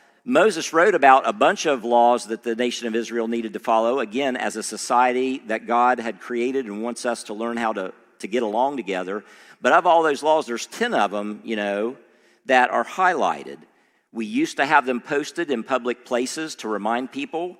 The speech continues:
but now people have taken those down and they say, "Oh, you know, you gotta get with the times. That's no longer relevant. It's, you know, we, we wanna have, uh,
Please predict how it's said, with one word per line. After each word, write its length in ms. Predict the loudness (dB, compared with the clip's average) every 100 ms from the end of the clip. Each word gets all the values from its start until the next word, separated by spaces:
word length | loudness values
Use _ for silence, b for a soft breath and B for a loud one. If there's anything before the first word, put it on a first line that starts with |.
| b b b b b
but 180 | -6 -4
now 320 | 0 2 2
people 400 | -2 -6 -2 -2
have 140 | -2
taken 280 | -4 -2 -2
those 220 | -2 -4
down 380 | -4 0 0 0
and 100 | -4
they 80 | -4
say, 240 | -2 0
"Oh, 240 | 2 2 2
you 240 | -2 -6
know, 80 | -6
you 140 | -4
gotta 160 | -4 -4
get 160 | -6
with 100 | -10
the 80 | -14
times. 500 | -8 -2 0 0 -2
That's 200 | -6 -6
no 100 | -4
longer 240 | -4 -4 -4
relevant. 600 | 0 0 0 -2 -4 -6
It's, 100 | -10 B B
you 140 | -10 -6
know, 160 | -6
we, 160 | -4 -6
we 260 | -6 -6
wanna 240 | -6 -4 -6
have, 420 | -4 -2 -4 -4
uh, 220 | -4 -4